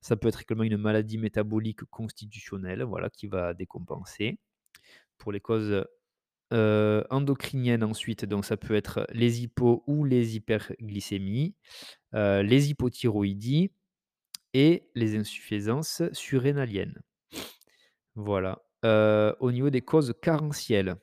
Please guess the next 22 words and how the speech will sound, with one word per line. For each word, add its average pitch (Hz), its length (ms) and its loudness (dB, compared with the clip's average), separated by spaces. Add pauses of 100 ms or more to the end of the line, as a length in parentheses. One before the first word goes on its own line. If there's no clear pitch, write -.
(840)
ça 120 180 0
peut - 100 -2
être 113 220 2
un 104 200 2
syndrome 113 380 -4
de 101 120 -2
Guillet-Wernicke, 110 1120 2
donc 95 280 -8
là, 104 80 0
c'est - 180 -10
un 98 60 -6
déficit 101 680 -8
en 101 80 -6
vitamine 95 420 -6
B 92 200 -2 (100)
un. 151 200 0 (680)
Ça 110 160 -4
peut - 100 -2
être 110 140 2
également 110 400 2
la 95 100 4
pélagre, 101 680 -2